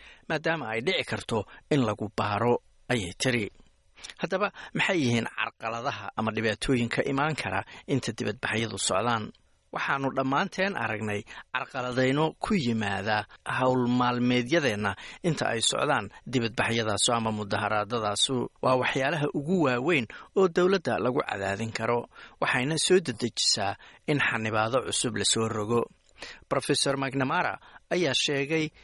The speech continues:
inaan u baahannahay inaannu aqbalno in nolosheenna mararka qaarkood la carqaladeeyo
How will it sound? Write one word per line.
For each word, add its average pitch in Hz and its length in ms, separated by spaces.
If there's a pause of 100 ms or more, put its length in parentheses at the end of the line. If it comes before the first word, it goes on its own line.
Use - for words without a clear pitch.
(180)
inaan 151 260
u 202 100
baahannahay 120 840 (420)
inaannu 127 400 (100)
aqbalno 113 720 (360)
in 156 200
nolosheenna 120 680
mararka 113 420 (100)
qaarkood 113 560
la 110 220 (160)
carqaladeeyo 107 840